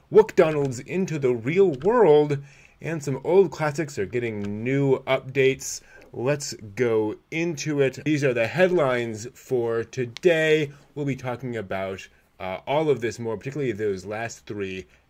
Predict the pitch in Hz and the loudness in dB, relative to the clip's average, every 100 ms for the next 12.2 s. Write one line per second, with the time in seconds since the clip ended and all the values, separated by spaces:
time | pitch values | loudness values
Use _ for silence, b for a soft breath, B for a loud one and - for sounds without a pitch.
0 | - 131 143 139 104 101 101 131 107 98 | -10 -8 -6 -4 -4 -2 0 2 2 -2
1 | 104 117 175 147 143 - 117 143 143 _ | -4 -4 -4 -4 -6 -8 -8 -8 -8 _
2 | 180 247 262 190 143 113 98 107 135 - | -4 -4 -4 -4 -2 0 2 0 -2 -8
3 | b b - 175 185 - 110 110 123 151 | b b 0 0 0 -6 -14 -4 0 2
4 | 127 139 147 135 131 123 127 139 196 247 | 2 2 2 2 0 0 0 0 -2 -4
5 | 208 - - 143 _ _ _ _ _ _ | -6 -10 -10 -14 _ _ _ _ _ _
6 | _ _ 139 185 214 175 214 190 - 175 | _ _ -2 2 4 4 2 0 -2 0
7 | 226 240 202 202 185 - 185 233 190 104 | 2 4 4 4 0 -2 2 8 8 6
8 | 85 80 - - 120 104 - 95 107 180 | 2 -6 -6 -4 -2 -2 -4 -4 0 0
9 | 226 156 135 135 127 117 160 151 143 143 | -2 -4 -4 -2 -2 -4 -4 -2 -4 -6
10 | 139 202 214 208 202 185 190 196 165 120 | 0 2 2 2 -2 2 2 2 0 -4
11 | - 180 196 - - 175 175 156 123 120 | 2 4 2 -2 -6 -2 0 -2 -4 2
12 | 139 104 | 2 2